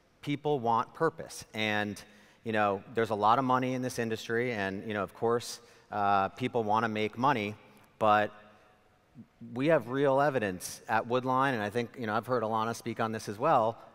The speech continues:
money isn't the only thing. At a certain point, people want more than that. They want partnership. They wanna work with great people. They, they want, they're willing to sacrifice short-term compensation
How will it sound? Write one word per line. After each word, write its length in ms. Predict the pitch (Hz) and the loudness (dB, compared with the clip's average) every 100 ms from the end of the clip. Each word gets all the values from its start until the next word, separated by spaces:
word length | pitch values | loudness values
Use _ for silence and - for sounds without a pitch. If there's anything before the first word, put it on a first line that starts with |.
| - 117 - _ | -20 -18 -20 _
money 500 | 123 120 127 156 151 | -6 0 2 2 0
isn't 240 | 123 123 120 | -2 -4 -4
the 120 | 117 | -4
only 240 | 113 113 | -2 -4
thing. 280 | - 175 113 | -2 -2 0
At 80 | 98 | -2
a 60 | |
certain 320 | 95 147 139 123 | -4 -4 -4 -6
point, 340 | 123 117 117 | -2 -2 -2
people 320 | - 127 123 | -8 -4 -2
want 220 | 107 113 117 | 0 0 0
more 160 | 131 | -2
than 120 | 131 95 | -2 -2
that. 220 | 85 - | -6 -4
They 100 | 101 | -4
want 260 | 110 117 | -2 -4
partnership. 680 | - 131 123 107 - 80 - - - - | -2 -2 -2 -4 -6 -10 -10 -20 -20 -8
They 80 | 101 | -2
wanna 260 | 107 113 | 0 2
work 240 | 107 117 - | 2 -2 -2
with 120 | 107 | -4
great 240 | 120 120 | -2 -2
people. 400 | - 131 104 76 - - _ _ _ _ _ _ _ - | -4 -4 -4 -8 -10 -20 _ _ _ _ _ _ _ -2
They, 160 | 113 | 0
they 320 | 127 104 131 | 0 2 4
want, 440 | 160 151 151 147 123 | 4 2 4 2 4
they're 180 | 143 165 | 2 4
willing 300 | 160 151 127 | 2 2 0
to 60 | |
sacrifice 760 | - 135 143 143 - 101 92 92 | 0 0 2 0 0 0 0 -2
short-term 760 | - 131 143 - - 127 117 | -8 -4 -4 -4 -4 -4 -2
compensation 840 | 117 104 101 95 151 165 95 85 | -2 -4 -4 -4 -4 -4 -8 -10